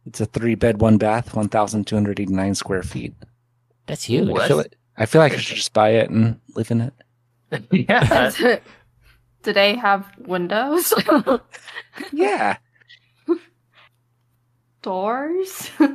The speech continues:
Speaker 1: Yeah.
Speaker 4: Locks? <laughs>
Speaker 1: Uh, maybe.
Speaker 4: <laughs>
Speaker 2: Yeah, I mean, can you leave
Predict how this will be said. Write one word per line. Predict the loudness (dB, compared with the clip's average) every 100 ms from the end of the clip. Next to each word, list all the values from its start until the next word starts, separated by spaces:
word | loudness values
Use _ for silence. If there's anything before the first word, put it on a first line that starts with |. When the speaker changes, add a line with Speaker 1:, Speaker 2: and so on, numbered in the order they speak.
| -6 _ _ -20 -2
Speaker 1:
Yeah. | 2 4 6 6
Speaker 4:
Locks? | 4 -2 -16 -18 -6 2
<laughs> | 2 2 -8 -6
Speaker 1:
Uh, | 0 4 4 4 2
maybe. | -2 -4 -4 -6 -6 -12 _ _ 0
Speaker 4:
<laughs> | 0 2 0 2 0 0 -2 -6 -10 -10
Speaker 2:
Yeah, | -6 -4
I |
mean, | -4 -8
can | -4
you | -2 0
leave | 0 -2 -4